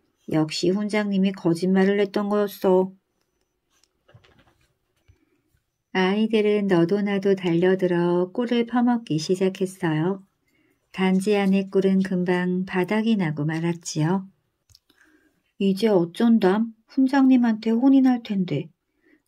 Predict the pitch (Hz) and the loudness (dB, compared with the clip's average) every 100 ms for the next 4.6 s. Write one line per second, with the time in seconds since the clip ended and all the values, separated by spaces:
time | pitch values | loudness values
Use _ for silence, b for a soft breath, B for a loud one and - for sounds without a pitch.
0 | - 254 240 247 226 190 185 196 196 196 | -6 -4 0 -2 -2 -2 -2 -4 -2 0
1 | 190 190 190 180 175 180 180 175 175 175 | 2 0 0 0 0 0 -2 -2 -2 0
2 | 196 160 151 220 233 233 _ _ - 269 | 0 -2 -2 0 0 -2 _ _ -2 2
3 | 254 254 240 233 233 - 180 202 202 190 | 2 2 2 2 0 0 2 2 0 -2
4 | 180 175 175 175 185 | -2 -4 -4 -6 -8